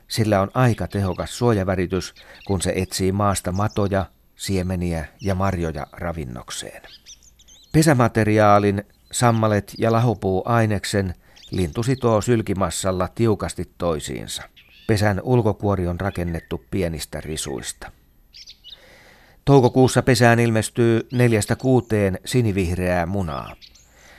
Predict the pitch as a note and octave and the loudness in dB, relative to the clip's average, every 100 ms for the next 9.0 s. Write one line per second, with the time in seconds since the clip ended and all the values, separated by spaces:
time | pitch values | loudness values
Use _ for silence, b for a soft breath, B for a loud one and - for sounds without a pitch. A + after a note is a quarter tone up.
0 | b G#2 G#2 G2+ G#2+ G2+ G2 G2+ G2 A2 | b 0 2 2 2 0 2 0 2 0
1 | A2 G2 F#2 G2 F#2 F2 A#2 - F#2+ E2+ | 2 2 2 2 0 0 -2 -2 -6 -4
2 | G#2 F#2+ _ G#2 G2 F2 b b - G#2 | -4 -4 _ 0 2 0 b b -4 -2
3 | F#2 D#2+ G#2+ B2 - A#2+ G2+ G#2 G2 - | -2 -2 -2 -4 -2 -2 0 -2 -4 -4
4 | - G2 F#2+ - - F2 - _ - A2 | -4 -2 -2 -2 -4 -6 -6 _ -2 -2
5 | G2 F#2 E2 E2+ D2 - A#1+ - - - | 0 -4 -4 -6 -8 -12 -16 -18 -20 -20
6 | _ - _ _ _ _ _ - C3 E3 | _ -20 _ _ _ _ _ -2 2 4
7 | C#3+ A#2+ - C#3+ B2+ A#2+ A2+ A2 G#2 - | 4 2 2 2 6 6 6 4 0 -2
8 | - B2+ D3 B2+ A2 - G2 - - F2 | -4 0 2 4 0 0 -6 -6 -6 -4